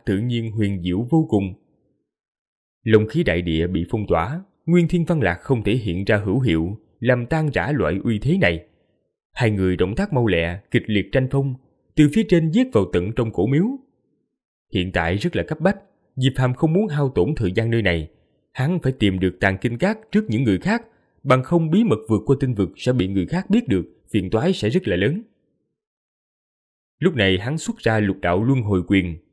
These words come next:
Khai thiên lập địa, hỗn độn mạnh mẽ, sáu vũ trụ cổ xưa xuất hiện, nhật nguyệt tinh tú liên tục thay đổi.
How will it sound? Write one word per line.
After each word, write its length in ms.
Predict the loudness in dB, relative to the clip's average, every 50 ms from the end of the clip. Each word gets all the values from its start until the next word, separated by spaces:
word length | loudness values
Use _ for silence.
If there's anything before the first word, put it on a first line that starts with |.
| _ _ _ _ _ _ _ _ _ _ _
Khai 220 | -4 -2 0 0 0
thiên 200 | 0 -2 -2 -2
lập 140 | -4 -4 -4
địa, 280 | -4 -2 -2 -2 -4 -6 -8 -10 -10 _
hỗn 260 | 0 2 2 4 2
độn 180 | 2 2 2 0
mạnh 180 | -2 -4 -2
mẽ, 280 | -4 -4 -4 -4 -6 -8 -10 -14 _ _ _ _ -8
sáu 240 | -4 0 0 0 0 2
vũ 140 | 0 0 2
trụ 180 | 0 0 0 0 0
cổ 180 | 0 -2 0
xưa 260 | -2 -2 -2 -2 -2 -2 -2 -4
xuất 140 | -4 -2 0
hiện, 380 | 0 0 0 -2 -6 -8 -10 -14 _ _
nhật 180 | -2 0 0 0
nguyệt 140 | 0 -2 -2 0
tinh 160 | 0 0 0 2
tú 200 | 2 2 2 4
liên 240 | 2 2 2 0
tục 140 | -2 -2 -4 -2
thay 160 | -2 -2 2
đổi. 320 | 2 4 4 2 2 0